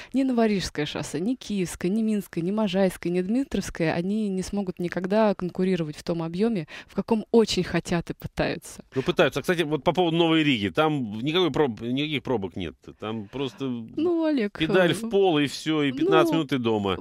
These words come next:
Speaker 1: попробуйте проехать и
Speaker 2: Попробуйте.
Speaker 1: утром, и вечером.
Speaker 2: Мгм.
Speaker 1: Вот, э, я думаю, что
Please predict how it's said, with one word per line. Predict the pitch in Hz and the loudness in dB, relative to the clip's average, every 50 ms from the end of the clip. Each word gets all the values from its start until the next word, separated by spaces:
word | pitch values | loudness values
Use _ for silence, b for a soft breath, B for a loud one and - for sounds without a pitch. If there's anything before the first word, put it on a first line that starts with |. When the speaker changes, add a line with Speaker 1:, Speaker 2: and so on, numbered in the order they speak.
| - - | -2 0
Speaker 1:
попробуйте | - 392 - - 370 339 254 185 175 180 - - 175 | 0 2 4 6 6 6 6 2 0 0 0 -2 0
проехать | - 196 202 190 196 180 160 - 190 - - | 4 4 4 4 4 0 0 -2 -4 -4 -4
и | |
Speaker 2:
Попробуйте. | - - 302 320 294 | -4 0 0 2 2
Speaker 1:
утром, | 254 226 196 180 - - 175 160 156 156 - _ _ _ _ _ _ _ - | 4 2 2 0 0 -2 -2 -2 -2 -2 -8 _ _ _ _ _ _ _ 2
и | - 302 294 | 2 2 2
вечером. | 240 208 196 185 - - - 175 156 156 147 147 156 - _ | 4 2 0 0 0 -2 -2 -2 -2 -2 -2 -4 -6 -14 _
Speaker 2:
Мгм. | - 90 87 - | -20 -18 -16 -10
Speaker 1:
Вот, | 190 185 208 208 - _ _ _ - - | -4 -2 -2 -2 -2 _ _ _ -4 0
э, | 208 208 202 190 190 175 | 2 2 4 4 4 4
я | - 220 240 | 2 2 2
думаю, | 240 277 262 240 226 220 | 2 2 0 2 0 0
что | - - - 220 208 202 175 - | -2 -2 0 2 2 2 2 0